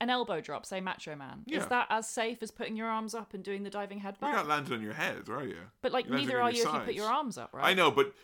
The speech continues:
Speaker 2: what is, you're bracing yourself, and you'll find that their, their arms will go there, and they'll still kind of hit the mat or hit,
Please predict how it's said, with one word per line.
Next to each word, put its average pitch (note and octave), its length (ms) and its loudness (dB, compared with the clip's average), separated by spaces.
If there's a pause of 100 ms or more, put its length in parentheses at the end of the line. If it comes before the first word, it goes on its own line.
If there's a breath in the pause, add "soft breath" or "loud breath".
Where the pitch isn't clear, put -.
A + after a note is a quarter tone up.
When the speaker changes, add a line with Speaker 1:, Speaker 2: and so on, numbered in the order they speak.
(100 loud breath)
Speaker 2:
what D3 140 6
is, C3 120 4
you're B2+ 100 6
bracing C#3+ 520 6
yourself, A2+ 400 0
and A2 80 -10
you'll A2 100 -4
find A2+ 300 0
that G2 120 -10
their, G#2 260 0
their A#2+ 120 -2
arms A#2 260 2
will A2 80 -4
go G#2 140 -2
there, G2+ 140 -2
and G#2 120 -6
they'll A2 120 -4
still A2 240 -2
kind G#2 180 -8
of G2 100 -10
hit - 220 -12
the G2+ 80 -8
mat G2+ 420 -6
or F#2+ 140 -6
hit, G#2 160 -10